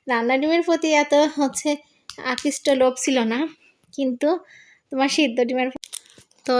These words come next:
এই যে, তো আমাদের ছোটোবেলার মতো মোহনা হচ্ছে একটা ডিম খেয়ে নিয়েছে, আর দুইটা ডিম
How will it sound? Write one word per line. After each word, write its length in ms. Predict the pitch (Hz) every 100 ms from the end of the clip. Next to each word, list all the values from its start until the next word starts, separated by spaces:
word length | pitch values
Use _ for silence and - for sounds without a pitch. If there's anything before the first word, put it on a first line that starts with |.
| 247
এই 120 | 247
যে, 140 | 233 285 330 - _ _ _ _ _ _ _ _ _ _ _ _ _ -
তো 140 | 254 240
আমাদের 360 | 240 233 233 247
ছোটোবেলার 480 | 233 226 233 233 247
মতো 200 | 254 269
মোহনা 400 | 254 226 226 240 247
হচ্ছে 360 | 247 - - 294 294 - - _ -
একটা 240 | 220 226 226
ডিম 260 | 220 220 226
খেয়ে 280 | - 226 220
নিয়েছে, 440 | 220 214 226 247 233
আর 160 | 226 220
দুইটা 240 | 220 220 220
ডিম 200 | 214